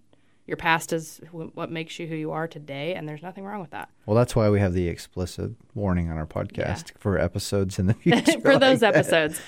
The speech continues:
Speaker 1: It's
Speaker 2: I think
Speaker 1: nothing
Speaker 2: we
Speaker 1: to be
Speaker 2: might
Speaker 1: ashamed
Speaker 2: need
Speaker 1: of.
Speaker 2: it. Yeah, I mean
Speaker 1: I mean, that's kind of what it is here. You know, people feel like a lot of those dark, horrible experiences we go through are, they shouldn't talk about it because they're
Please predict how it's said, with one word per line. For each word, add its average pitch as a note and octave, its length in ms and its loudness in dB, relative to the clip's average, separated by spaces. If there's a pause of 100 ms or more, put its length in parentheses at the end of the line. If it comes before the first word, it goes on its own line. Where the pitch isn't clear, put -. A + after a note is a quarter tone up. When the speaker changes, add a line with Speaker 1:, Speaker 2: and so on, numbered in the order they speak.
(100)
Speaker 1:
It's - 80 -4
Speaker 2:
I - 40 4
think F3+ 140 8
Speaker 1:
nothing G3+ 120 8
Speaker 2:
we F#3+ 60 8
Speaker 1:
to F#3 40 6
be F3+ 60 6
Speaker 2:
might F3 160 8
Speaker 1:
ashamed C3 300 6
Speaker 2:
need - 40 6
Speaker 1:
of. G2 140 4
Speaker 2:
it. - 140 -2 (300)
Yeah, A2+ 580 6
I G2 40 -2
mean G2 440 -2 (160)
Speaker 1:
I G#3 100 4
mean, A3+ 140 6
that's A3+ 180 4
kind C4 200 4
of G#3 80 4
what F3 120 4
it D#3 100 2
is D3 200 4
here. D#3 160 2
You F3 120 2
know, F3 80 2
people G#3+ 300 0
feel F#3 180 0
like D#3+ 280 0 (420)
a E3+ 80 -2
lot E3 140 6
of E3 80 4
those D3+ 320 0 (480)
dark, D#3 420 0 (160)
horrible E3 500 -6
experiences F#3+ 640 0
we E3+ 80 0
go E3 160 2
through E3 220 2
are, D#3+ 200 2
they E3 160 2
shouldn't F3+ 280 -2
talk D#3 160 2
about D3+ 180 -6
it - 60 -16
because D#3 360 -8
they're C#3+ 280 -8